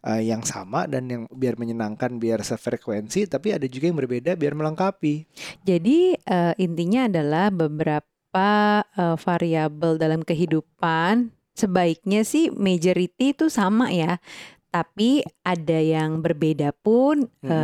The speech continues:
Speaker 1: Mm-mm.
Speaker 2: dalam skalanya minority nggak apa-apa, dikit aja tapi jangan
Speaker 1: Iya.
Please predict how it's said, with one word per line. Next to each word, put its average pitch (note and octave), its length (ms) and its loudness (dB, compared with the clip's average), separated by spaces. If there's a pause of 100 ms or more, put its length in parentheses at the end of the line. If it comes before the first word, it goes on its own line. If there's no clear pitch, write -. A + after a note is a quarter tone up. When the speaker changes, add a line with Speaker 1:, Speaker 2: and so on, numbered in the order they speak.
(100)
Speaker 1:
Mm-mm. D#3 60 0
Speaker 2:
dalam E3 340 0
skalanya E3 480 -2
minority E3 540 0
nggak F#3 160 2
apa-apa, G#3 560 2
dikit F#3 260 -2
aja G#3+ 160 0
tapi - 220 0
jangan G#3 100 6
Speaker 1:
Iya. F3 80 4